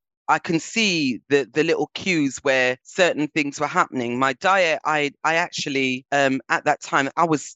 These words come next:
<laughs> it sounds really silly, but, or, or far-fetched, but at that time, I was the healthiest I've ever been because I was, um, juicing. So I was doing my blended juices, I was exercising.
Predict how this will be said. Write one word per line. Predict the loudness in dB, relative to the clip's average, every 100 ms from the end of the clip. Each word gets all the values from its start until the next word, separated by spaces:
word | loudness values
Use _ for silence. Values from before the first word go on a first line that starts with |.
| _
<laughs> | _ -6
it | -4 -4 -4
sounds | -2 0 0
really | -2 -2 -4
silly, | -4 0 0 2
but, | 0 0 0
or, | 0 2
or | 2 2 0 0
far-fetched, | 0 0 0 -2 -2 -4
but | -4 -2
at | 0
that | -2 -4
time, | -4 -4 -2 -2
I |
was | 2 0 -2 -8
the | -8
healthiest | 2 2 2 -2 -4 -6 -4
I've | -4 -4
ever | -4 -4
been | -2 -4 -4 -12 _
because | -6 0 2 2 -2
I | 0 0 0
was, | 0 0 0 -6 -6
um, | 0 2 2 0 -2 -4 -6 _ _ _
juicing. | -2 0 -2 0 0 0 -4
So | -2 0 0
I |
was | -2 -4
doing | -4 -2
my | 0 0 -2 _ _ _
blended | -2 0 -2 -6
juices, | -2 -2 -2 -4 -2 0 0
I |
was | -2 -6 0
exercising. | 0 0 -10 -6 0 2 2 0 -2 -4